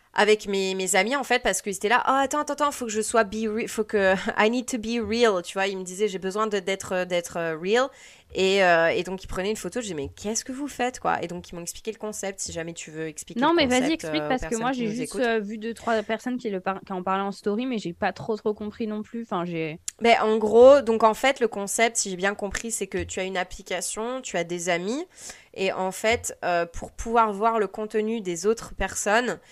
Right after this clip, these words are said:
Speaker 1: il faut que toi, euh, tu sois, euh, real. Pour être real, donc sois authentique,
Speaker 2: Mm.
Speaker 1: si tu veux, en fait, un peu.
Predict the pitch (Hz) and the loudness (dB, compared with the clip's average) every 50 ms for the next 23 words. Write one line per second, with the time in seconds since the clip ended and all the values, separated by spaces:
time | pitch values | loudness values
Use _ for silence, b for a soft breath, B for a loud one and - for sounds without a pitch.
0 | b b b b _ 202 190 - - 226 233 233 - 214 190 190 - - - 214 | b b b b _ -14 -14 -6 -4 -4 -4 -2 -2 -2 -4 -4 -6 -6 0 2
1 | 220 240 247 262 254 - - - 170 175 175 175 170 170 170 165 160 160 160 160 | 4 6 6 6 4 2 0 0 0 2 2 2 2 2 2 2 2 2 0 0
2 | 151 156 180 - - 196 - - - 208 196 196 208 214 - - - 170 165 160 | -2 -4 -6 -8 -10 -10 -10 -6 -2 2 4 4 6 4 4 2 -2 -6 -6 -6
3 | 165 175 196 185 170 147 123 147 b b b b b b - - 185 175 170 170 | -4 -2 0 0 0 -2 -4 -6 b b b b b b -14 -8 -4 -4 -4 -4
4 | - - 208 233 247 220 185 185 180 - - - 226 214 208 - 214 214 214 233 | -6 -4 -4 -4 -2 -2 -4 -6 -6 -8 0 2 4 4 6 6 6 4 4 2
5 | 220 220 180 175 175 165 - - - - - 175 - - 180 175 180 175 165 - | 0 0 -2 -2 -2 -4 -6 -8 -10 -10 -10 -10 -10 -8 -6 -4 -4 -4 -4 -4
6 | - 170 - 175 160 156 - 165 160 | -4 -4 -4 -4 -6 -6 -6 -8 -10